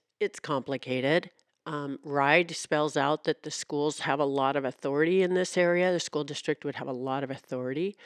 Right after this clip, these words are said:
but the bond language from the General Assembly said that the town got to make certain decisions. Um, and really what it comes down to is the school committee is,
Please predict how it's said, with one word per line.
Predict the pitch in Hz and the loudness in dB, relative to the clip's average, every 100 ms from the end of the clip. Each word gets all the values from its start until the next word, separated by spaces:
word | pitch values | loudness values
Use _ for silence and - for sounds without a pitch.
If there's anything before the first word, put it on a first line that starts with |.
| - - _ | -20 -20 _
but | 160 - | -8 -8
the | |
bond | 131 135 131 170 196 | -10 -6 0 2 2
language | 151 135 131 135 156 - - | 4 2 2 0 0 -2 -4
from | 147 139 | -4 -4
the | 127 | -4
General | - 135 131 131 | -2 -2 -2 -2
Assembly | 131 - 170 208 151 147 175 - _ | -4 0 0 2 2 2 -2 -10 _
said | - 151 147 | -8 -6 -4
that | 151 | -6
the | 139 | -8
town | - - 151 147 175 | -12 -10 -6 -4 -2
got | 151 135 - - | 0 0 0 -10
to | 151 | -10
make | 147 147 - | -2 -2 -2
certain | - 156 151 | -4 -4 -4
decisions. | 139 - 147 131 135 151 - - - - - - - _ _ _ _ _ _ _ _ _ | -6 -6 -6 -4 -4 -6 -8 -14 -16 -14 -14 -16 -18 _ _ _ _ _ _ _ _ _
Um, | 170 156 147 139 131 - | -2 2 2 0 -4 0
and | 175 170 170 165 165 - - - - - | 4 6 8 6 2 0 -2 -4 -8 -12
really | 175 170 226 208 | 0 6 8 8
what | 170 160 | 8 6
it | 147 | 4
comes | - 151 | -2 -2
down | - 151 151 | 2 2 2
to | - 147 | 2 2
is | 143 131 - - - - - _ - | 2 0 -6 -14 -14 -14 -18 _ -6
the | 170 | -6
school | - 285 | -2 -4
committee | 311 226 185 147 143 - | -2 2 4 4 4 0
is, | - 165 - | 0 0 -2